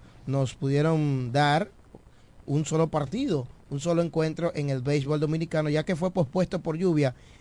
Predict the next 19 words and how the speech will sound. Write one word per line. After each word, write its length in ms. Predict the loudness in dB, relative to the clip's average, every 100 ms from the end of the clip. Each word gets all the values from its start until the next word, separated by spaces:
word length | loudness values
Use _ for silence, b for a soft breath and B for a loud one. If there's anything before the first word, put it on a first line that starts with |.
| -4
el 120 | 0
juego 480 | 4 4 6 4 4
en 120 | -2
San 180 | 0 -2
Francisco 360 | -2 -4 -2 -2
de 60 |
Macorís 400 | -2 0 -2 -2
entre 240 | -4 -4 -4
Leones 360 | -2 -2 0
y 40 | 2
Gigantes, 580 | 2 2 0 -4 -8 -12 b b b
y 100 | 0
en 60 | 2
la 100 | 2
capital, 580 | 0 -4 0 2 2 -2
Toros 400 | -4 -4 -4 -6
y 80 | -4
Licey 420 | -4 -2 -4 -2
iniciaron, 760 | -4 -4 -4 -6 -4 -4 -6